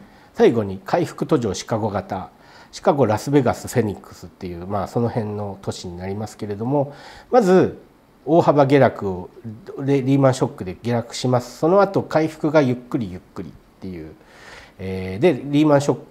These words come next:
ク前のピークに達していないというのがこちらのグループです。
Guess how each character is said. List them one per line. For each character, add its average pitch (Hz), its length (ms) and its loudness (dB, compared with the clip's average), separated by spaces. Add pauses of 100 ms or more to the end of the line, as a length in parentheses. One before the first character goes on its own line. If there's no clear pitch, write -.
(220)
ク 147 100 -4
前 143 220 6
の 170 120 6
ピ 165 200 -4
ー 120 80 0
ク - 100 -2
に 143 100 2
達 - 260 -8
し - 20 -18
て - 160 -12
い 85 120 -14
な 95 140 -16
い - 60 -20 (120)
と - 100 -8
い 117 100 0
う 120 80 0
の 107 80 -6
が 135 120 2
こ 101 200 -8
ち - 120 -18
ら 87 120 -12
の 85 140 -14
グ 82 180 -14
ル 87 80 -12
ー - 20 -12
プ 82 60 -16 (360)
で 95 100 -6
す。 - 460 -16